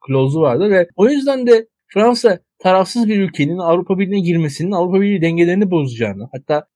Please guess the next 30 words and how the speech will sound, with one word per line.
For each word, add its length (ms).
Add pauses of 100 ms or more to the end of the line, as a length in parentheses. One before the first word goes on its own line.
(120)
Almanya'nın 760
Avusturya 480
ile 160
beraber 480
Fransa 340
karşısında 460
bir 200
fazla 320
bir 200
ağırlık 300 (200)
y-, 140
yaratacağından 640
bile 140
korkuyordu 460
zamanında 480
ve 140 (420)
Fransa 400 (100)
itiraz 340
etse 260
de 80
tabii 200
bir 40
noktada 280
kabullenmek 500
zorunda 280
kaldı 240
Avusturya'yı. 540
Avusturya'nın 400
bir 60
Avrupa 200